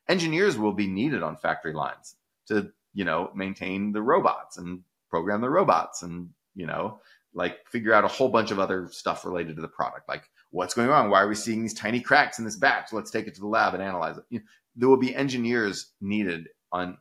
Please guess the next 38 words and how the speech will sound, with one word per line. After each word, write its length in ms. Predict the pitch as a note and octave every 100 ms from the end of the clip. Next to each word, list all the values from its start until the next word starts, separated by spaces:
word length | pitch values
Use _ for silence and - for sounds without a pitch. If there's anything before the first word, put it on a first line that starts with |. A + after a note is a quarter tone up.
| _
in 160 | G2 F2+
factories 560 | F2+ E2 F2 E2 D#2 - -
en 260 | B2 A#2
masse. 380 | G#2 G2+ C#2 -
And 100 | A2 - - - _
because 220 | A#2 C3+
these 180 | C3+ C#3+
aren't 240 | C3 B2+ B2 A#2+
engineers 560 | A2 G2+ F#2+ G2 F#2+
like, 260 | F#2 F2 -
you 100 | F#2+
know, 300 | E2 D#2+ E2 - _ _ _
your, 380 | G2 F#2 F2+ F2+ - -
th-, 180 | C3+ C3+
these 160 | C3+
aren't 220 | B2 A2+
Andrej 300 | G2 G#2 G#2
Karpathy 500 | G2 F2 E2+ D#2+ - - -
engineers, 500 | D2+ D2 - _ -
right? 200 | F#2 F2+
They're 120 | F#2 G2
not 180 | G#2+
like 180 | G#2 F#2+
your 120 | F#2
systems 400 | - G#2 - G2
architect 560 | - F#2 - - E2+ -
who's, 200 | F#2+ D#2+
like, 260 | E2+ E2+ - G#2+
building 320 | F#2 F2+ F2+
the 60 | F2
future 420 | - F2 - E2+
and 80 | E2
inventing 540 | E2 E2+ D#2+ E2+ E2 - _ _ -
massive 340 | E2+ E2 F2+
new 60 | D#2+
stuff. 180 | E2+ - - _ _
These 340 | A2 B2+ C#3+ D3
are 340 | F#2+ G#2 -